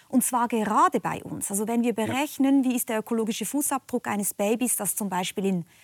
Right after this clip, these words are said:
Speaker 1: Malawi zur Welt kommt oder eines Babys, das in der Schweiz zur Welt kommt,
Speaker 2: Ja.
Speaker 1: dann ist das Baby in der Schweiz natürlich ein viel größeres Problem, weil wir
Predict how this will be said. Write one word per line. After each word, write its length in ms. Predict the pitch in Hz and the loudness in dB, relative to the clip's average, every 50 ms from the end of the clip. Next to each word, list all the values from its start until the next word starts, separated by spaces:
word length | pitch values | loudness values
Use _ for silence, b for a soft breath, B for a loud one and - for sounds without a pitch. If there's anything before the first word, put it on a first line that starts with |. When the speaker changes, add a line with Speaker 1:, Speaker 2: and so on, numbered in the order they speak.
| b b b b b b _ | b b b b b b _
Speaker 1:
Malawi 720 | 214 196 180 180 175 202 285 320 311 339 339 339 339 - _ | 0 2 2 4 6 6 6 6 6 6 6 4 4 0 _
zur 180 | - - 285 269 | -4 -2 0 2
Welt 280 | 233 247 269 285 - - | 2 2 2 0 -2 -2
kommt 360 | - 285 269 269 277 269 - - | -2 2 2 2 2 0 -2 -2
oder 320 | - 262 294 294 262 220 | 0 2 2 2 0 0
eines 260 | 196 196 208 196 - | -2 -2 -2 -2 -2
Babys, 360 | - - 202 214 196 202 - | -2 0 2 2 2 0 -2
das 160 | - 180 - - | -2 -2 -2 -4
in 80 | 185 | -4
der 80 | 170 170 | -2 -2
Schweiz 480 | - 196 185 185 247 370 415 - - | -2 -2 -2 -2 -2 -2 -4 -4 -4
zur 120 | - - 180 | -4 -4 -4
Welt 240 | 175 170 170 170 - | -4 -4 -4 -6 -8
kommt, 280 | - 208 220 254 277 B B B B B B | -6 -4 -4 -4 -4 B B B B B B
Speaker 2:
Ja. 80 | - | 0
Speaker 1:
dann 80 | 247 247 | 2 4
ist 140 | 262 254 - | 4 4 2
das 120 | 240 - | 0 -2
Baby 280 | - 240 214 233 240 262 | -2 0 0 2 2 2
in 80 | 247 | 0
der 80 | 220 214 | 0 -2
Schweiz 340 | 202 - 190 190 202 233 - | -2 -2 -2 -4 -4 -4 -4
natürlich 300 | 254 226 - 254 220 - | -6 -6 -6 -6 -4 -2
ein 80 | 226 | -4
viel 320 | 196 - - - 320 339 320 | -4 -2 0 2 2 2 2
größeres 480 | - 214 240 247 240 - 226 226 - | 2 2 2 2 2 0 0 -2 -4
Problem, 480 | - - - 208 - 277 320 302 220 180 | -6 -8 -6 -2 0 2 2 2 2 0
weil 180 | 190 190 196 196 | 0 0 0 0
wir 200 | 220 220 214 | -2 -2 -4